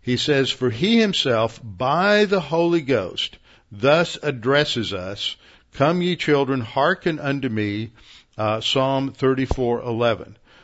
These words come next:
So he says, "Look at, carefully into the Scriptures, which are the true utterances of the Holy Spirit." So he clearly sees God the Holy Spirit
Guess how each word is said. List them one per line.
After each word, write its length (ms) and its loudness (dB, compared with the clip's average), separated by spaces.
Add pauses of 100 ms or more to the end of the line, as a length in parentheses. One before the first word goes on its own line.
So 320 2
he 380 2
says, 440 4
"Look 500 4
at, 380 0
carefully 520 0
into 180 -2
the 100 -6
Scriptures, 600 -4 (300)
which 220 0
are 120 2
the 120 -2
true 440 -2
utterances 800 -2 (140)
of 300 -4
the 100 -4
Holy 400 -6
Spirit." 520 -2
So 140 -6
he 100 -4
clearly 600 0
sees 360 -2
God 300 -2
the 80 -6
Holy 260 -4
Spirit 440 -4